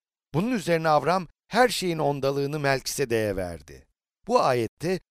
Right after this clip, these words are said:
kahin isminin kutsal kitapta ilk kez kullanıldığına tanık oluyoruz. Bu kahinin Levililer soyundan olmadığına da dikkat edin.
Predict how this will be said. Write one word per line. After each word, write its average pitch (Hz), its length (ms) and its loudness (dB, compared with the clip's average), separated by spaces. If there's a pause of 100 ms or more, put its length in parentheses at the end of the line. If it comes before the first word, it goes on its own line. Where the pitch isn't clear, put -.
(220)
kahin 147 380 0
isminin 143 520 -6 (220)
kutsal 233 340 0
kitapta 214 500 -4
ilk 285 260 -6
kez 185 220 -2
kullanıldığına 127 680 -2
tanık 110 360 -8
oluyoruz. 87 600 -12 (440)
Bu 240 120 2 (100)
kahinin 160 500 4 (260)
Levililer 180 500 2
soyundan 151 400 -2
olmadığına 175 640 2
da 120 140 -2
dikkat 101 340 -8
edin. 76 260 -16